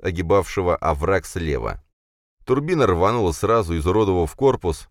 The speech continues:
на месте танка заполыхал факел, в котором сгорели танкисты-носители, так и не ощутившие боли. Второй «Абрамс» успел среагировать и почти развернул башню назад, чтобы поквитаться с арматой,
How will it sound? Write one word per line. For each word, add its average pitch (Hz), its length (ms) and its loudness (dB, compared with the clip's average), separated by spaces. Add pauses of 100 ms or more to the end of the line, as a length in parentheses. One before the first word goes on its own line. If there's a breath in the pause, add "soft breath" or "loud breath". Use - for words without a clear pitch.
на 82 100 -4
месте 87 300 -4
танка 101 320 0
заполыхал 90 560 0
факел, 104 480 0
в - 80 -14
котором 107 400 0
сгорели 95 400 0
танкисты-носители, 92 1040 -4
так 104 280 -2
и 98 60 -2
не 90 100 -2
ощутившие 85 640 -4
боли. 65 540 -6 (400)
Второй 123 420 2
«Абрамс» 113 340 -2
успел 135 400 -2
среагировать 104 720 0
и 80 60 -10
почти 95 400 -2
развернул 104 500 0
башню 104 380 0
назад, 98 360 2
чтобы 110 400 -2
поквитаться 104 760 0
с - 100 -4
арматой, 92 640 0